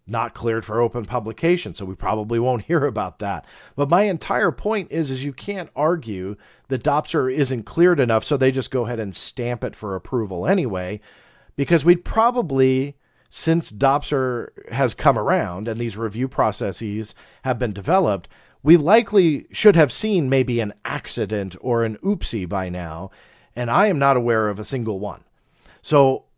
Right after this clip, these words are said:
I think, based on that track record, and please, if anybody knows one, uh, meaning one of those oopsies, let me know. But given that reality that we haven't seen that yet,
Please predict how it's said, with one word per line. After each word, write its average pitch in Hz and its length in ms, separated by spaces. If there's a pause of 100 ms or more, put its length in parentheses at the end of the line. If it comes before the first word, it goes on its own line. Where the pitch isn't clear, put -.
I 208 220
think, 180 640 (180)
based 139 320
on 131 140
that 117 180
track 175 360
record, 107 360
and 110 220 (280)
please, 113 280
if 95 100
anybody 107 360
knows 120 300
one, 101 300 (420)
uh, 92 320
meaning 113 280
one 110 160
of 104 80
those 101 220
oopsies, 123 680 (100)
let 175 180
me 165 140
know. 139 380 (520)
But 151 380 (560)
given 220 340
that 175 280 (120)
reality 147 680
that 117 160
we 135 80
haven't 127 200
seen 202 260
that 98 180
yet, 92 260